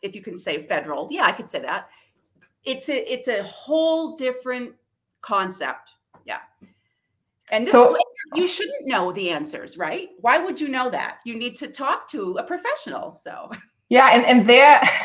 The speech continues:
Speaker 2: <laughs> and there, I think where, where the, um, confusion starts, because who do I even ask? And, um, I found it so confusing to even find information online. So,
Speaker 1: Yes.
Speaker 2: um, and like, like, so what are the risks of,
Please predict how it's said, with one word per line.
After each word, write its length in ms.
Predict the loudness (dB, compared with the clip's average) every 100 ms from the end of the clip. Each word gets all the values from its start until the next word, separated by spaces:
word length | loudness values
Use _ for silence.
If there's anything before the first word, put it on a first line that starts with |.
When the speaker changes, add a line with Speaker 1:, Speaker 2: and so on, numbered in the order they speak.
| -8 0
Speaker 2:
<laughs> 400 | 0 0 -8 0
and 180 | 2 6
there, 240 | 8 8 6
I 80 | 0
think 300 | 0 -4 -4
where, 340 | 4 8 8 4 -8 0
where 260 | 4 6
the, 340 | 8 6 6 6
um, 240 | 6 6 4
confusion 640 | 4 4 0 -2 -2 -4
starts, 540 | -6 0 6 6 4 -2
because 420 | 0 0 0 -4
who 180 | -6 -4
do 140 | 0 2
I 80 |
even 300 | 2 -2 -6
ask? 500 | 0 2 4 2 -2 -2
And, 360 | 2 2 2 -2 0
um, 360 | 2 2 -2 -6 -16 -20 -20 0
I 160 | 2 2
found 440 | 4 6 6 4
it 180 | 0 -2
so 100 | 0
confusing 560 | 0 0 -2 -4 -2 -2
to 100 | -2
even 240 | -2 -4
find 320 | -4 0 0 -2
information 640 | -4 0 0 0 -2 -4
online. 500 | -2 -2 0 0 0 -6 -10 -18 -20 -14
So, 340 | 4 6 8
Speaker 1:
Yes. 80 | 8 8
Speaker 2:
um, 440 | 8 8 2 -2 -16 0
and 280 | 2 2 0 -2
like, 240 | 0 0 -2 -8 -2
like, 200 | -2 0 0
so 100 | 4
what 260 | 6 8
are 160 | 6 6
the 160 | 6 6
risks 480 | 6 2 -2 -12 2
of, 180 | 4